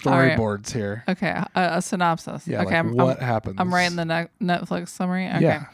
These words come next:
Speaker 2: Well, yeah, not even that.
Speaker 1: A
Speaker 2: Like,
Speaker 1: straight,
Speaker 2: longer.
Speaker 1: okay, a straight-laced, uh, you know, cop,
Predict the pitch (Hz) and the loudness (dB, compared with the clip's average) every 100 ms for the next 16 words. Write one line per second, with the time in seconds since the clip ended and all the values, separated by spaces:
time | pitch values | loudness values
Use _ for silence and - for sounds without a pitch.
0 | - 143 107 98 113 131 95 113 101 92 | -4 0 0 -2 -2 -2 -2 -4 -4 -6
1 | 101 135 - - 220 - 240 240 233 196 | -6 -6 -8 -6 -6 0 0 0 -2 -4
2 | 214 - - 185 - 220 226 208 202 196 | 0 0 0 -2 0 0 0 0 0 0
3 | - - - 185 175 170 170 170 - 185 | -4 -16 -4 0 2 2 0 -2 -4 -2
4 | 170 156 - 190 170 160 - | -2 -2 -4 -2 -2 -2 -8